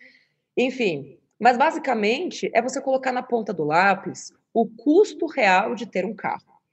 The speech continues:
Porque as pessoas não param pra fazer essa, essa conta, porque nós tomamos decisões emocionais e não racionais.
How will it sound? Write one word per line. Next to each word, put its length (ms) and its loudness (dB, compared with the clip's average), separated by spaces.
Porque 160 -12
as 80 -14
pessoas 400 -8
não 240 -8
param 300 -2
pra 140 -10
fazer 340 -4
essa, 340 -4
essa 240 -6
conta, 440 -6
porque 280 -6
nós 260 -4
tomamos 400 -4
decisões 680 -6
emocionais 760 -2
e 40 -6
não 160 -4
racionais. 640 -8